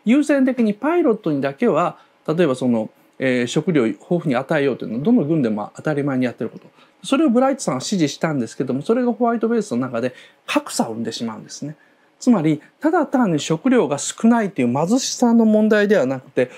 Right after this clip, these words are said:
ホワイトベースの中に格差が生まれつつあるということが不満になってくるわけですね。食料が少ないではなくて、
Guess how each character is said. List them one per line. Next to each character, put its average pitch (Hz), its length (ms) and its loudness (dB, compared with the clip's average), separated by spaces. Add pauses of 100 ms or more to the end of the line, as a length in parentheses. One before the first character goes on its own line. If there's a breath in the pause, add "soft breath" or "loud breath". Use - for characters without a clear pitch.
(180 loud breath)
ホ 233 200 2
ワ 294 80 2
イ 285 60 0
ト 311 120 0
ベ 320 120 2
ー 302 40 2
ス 240 100 -8
の 170 80 0
中 143 220 -2
に 123 80 0
格 - 320 -4
差 285 120 -2
が 151 100 0
生 131 80 0
ま 139 100 0
れ 135 100 -2
つ - 140 -20
つ - 160 -4
あ 113 80 -2
る 110 80 -8
と - 100 -8
い 147 40 -2
う - 40 -8
こ 202 100 -4
と 233 80 -4
が 180 120 -4 (220 loud breath)
不 - 120 -2
満 165 160 0
に 147 80 -2
な 147 100 -2
っ - 40 -6
て - 60 -20
く - 100 -16
る - 80 -14
わ - 80 -18
け - 80 -16
で - 80 -16
す - 120 -10
ね。 214 100 -6 (100)
食 202 260 -2
料 262 80 4
が 147 80 -4
少 - 240 -8
な 208 120 0
い 135 40 -4
で 117 80 -6
は 117 60 -4
な 117 100 -6
く - 80 -20
て、 - 160 -8